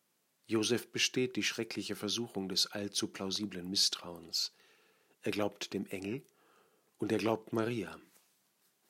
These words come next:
Aber welch einen Schmerz hat er ertragen und welch einen Kampf hat er bestanden. Josef ist der wahrhaft liebende Mann. Doch ist keiner so belächelt und verharmlost worden wie er.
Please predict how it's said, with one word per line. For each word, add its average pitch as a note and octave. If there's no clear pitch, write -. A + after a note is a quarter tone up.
Aber G#2+
welch A#2+
einen A2
Schmerz A2+
hat A2
er G#2+
ertragen G2
und G#2
welch A2
einen G2
Kampf -
hat G2+
er G2
bestanden. -
Josef A#2+
ist -
der G#2+
wahrhaft G2+
liebende G#2
Mann. F2+
Doch -
ist -
keiner A2
so A2+
belächelt F#2+
und F#2
verharmlost G2+
worden G#2
wie A#2
er. E2+